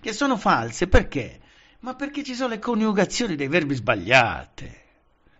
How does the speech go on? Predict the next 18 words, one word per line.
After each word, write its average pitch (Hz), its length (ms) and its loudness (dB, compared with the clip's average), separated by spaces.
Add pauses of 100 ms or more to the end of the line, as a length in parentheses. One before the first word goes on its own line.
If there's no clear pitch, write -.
(100)
Capite? 147 760 4 (380)
Lo 294 100 -4
Spirito 262 400 0
Santo 190 260 2
lo 139 140 0
sa 151 260 4
come 139 220 -4
si 147 160 -4
coniugano 151 520 2
i 135 60 2
verbi, 110 680 0 (300)
come 208 300 0
si 170 180 2
dicono 160 380 2
le 147 140 2
parole. 131 840 6 (800)
E - 140 -12
quindi, 156 580 -2